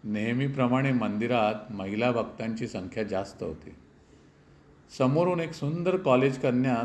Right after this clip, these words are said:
तिच्याच चोऱ्यात येत होती. तेही प्रदक्षिणेच्या मार्गाच्या कडेने आणि अचानक ती तोल जाऊन पडत असतानाच राजने देवासारखा तिला मदतीचा हात दिला. पण काय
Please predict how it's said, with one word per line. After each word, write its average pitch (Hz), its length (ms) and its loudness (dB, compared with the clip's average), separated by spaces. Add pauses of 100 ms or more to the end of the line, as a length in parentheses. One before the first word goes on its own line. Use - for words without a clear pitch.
(100)
तिच्याच 165 380 -4
चोऱ्यात 123 260 0
येत 101 140 0
होती. 78 280 -8 (1120)
तेही 143 360 4
प्रदक्षिणेच्या 135 840 0
मार्गाच्या 120 500 0
कडेने 123 600 2
आणि 110 300 -6
अचानक 131 680 -2
ती 135 40 -8
तोल 131 340 0
जाऊन 147 240 4
पडत 127 300 2
असतानाच 147 720 0 (560)
राजने 131 540 4
देवासारखा 131 680 2
तिला 131 220 0
मदतीचा 107 500 -2
हात 101 160 -2 (100)
दिला. 82 200 -8 (1500)
पण 117 120 -2
काय 113 480 4